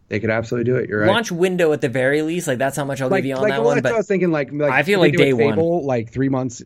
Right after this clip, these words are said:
Speaker 1: three months in, like, they could have it out. I just think, like,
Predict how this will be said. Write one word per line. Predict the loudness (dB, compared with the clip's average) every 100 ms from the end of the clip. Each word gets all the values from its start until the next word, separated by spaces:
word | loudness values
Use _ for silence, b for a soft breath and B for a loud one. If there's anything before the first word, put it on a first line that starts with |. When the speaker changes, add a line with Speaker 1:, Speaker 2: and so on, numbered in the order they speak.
| -8
Speaker 1:
three | -4
months | -4 -4 -6
in, | -6 -8 -10 -6
like, | -6 -6 -10 _
they | -8
could | -6 -8 -6
have | -6 -4
it |
out. | -4 -4 -4
I | -4 -4
just | -4 -8
think, | -8 -8
like, | -8 -8 -10